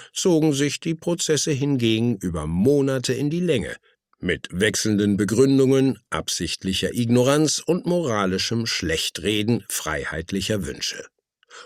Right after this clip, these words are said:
Und auch hier spielte das Robert-Koch-Institut unter Lothar Wieler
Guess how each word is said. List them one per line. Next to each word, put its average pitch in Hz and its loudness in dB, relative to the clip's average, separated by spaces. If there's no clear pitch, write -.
Und 87 -6
auch 95 -2
hier 202 0
spielte 147 0
das 147 2
Robert-Koch-Institut 147 0
unter 135 -2
Lothar 120 2
Wieler 135 2